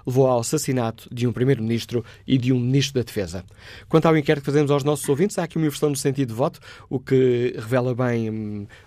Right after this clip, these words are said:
o, como esta questão é polémica. Perguntamos se o caso de Tancos pode abrir caminho a uma crise política. Agora é o não que leva vantagem. Cinquenta e dois por cento dos ouvintes considera que não. E que opinião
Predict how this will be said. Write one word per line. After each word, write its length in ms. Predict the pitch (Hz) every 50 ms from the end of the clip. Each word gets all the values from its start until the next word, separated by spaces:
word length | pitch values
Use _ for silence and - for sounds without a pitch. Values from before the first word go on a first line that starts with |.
| - -
o, 680 | - - 58 55 53 53 - - - - - - - - -
como 220 | - 127 120 123 120
esta 280 | 113 - - 131 120
questão 240 | 113 - - 127 127
é 80 | 120 110
polémica. 460 | - 107 110 127 131 131 - - 135 - - - - - -
Perguntamos 360 | 127 131 135 120 143 135 139 -
se 40 | 139
o 60 | 127
caso 280 | - 147 135 135 -
de 40 | -
Tancos 320 | - - 139 135 127 - -
pode 240 | - 147 143 135
abrir 320 | 139 123 127 131 139 135 139
caminho 380 | - 139 139 135 139 143 139
a 40 | 139
uma 120 | 135 131 123
crise 260 | - 135 131 123 -
política. 560 | - 131 127 151 147 - 170 175 175 175 175 - - _ _ - -
Agora 300 | - - 127 135 147 156
é 40 | 160
o 60 | 139
não 160 | 131 131 131 127
que 80 | 127
leva 180 | 127 120 120 120
vantagem. 460 | 110 120 110 - 120 123 117 135 127 - - - -
Cinquenta 520 | - - - 135 131 131 143 151 143 135 135
e 60 | 127
dois 220 | 120 131 127 -
por 100 | - -
cento 160 | - - 123 110
dos 100 | - -
ouvintes 380 | 113 98 107 113 104 - - - - - - -
considera 600 | 135 135 - - 117 110 110 107 98 101 110 - - -
que 80 | - 123
não. 240 | 113 104 90 87 - - - - - - - - - - - - - - - -
E 120 | - 143 139
que 760 | 139 - - 147 143 143 139 139 135 135 135 131 127 127 - -
opinião 540 | - 143 139 135 135 139 147 160 170 165 165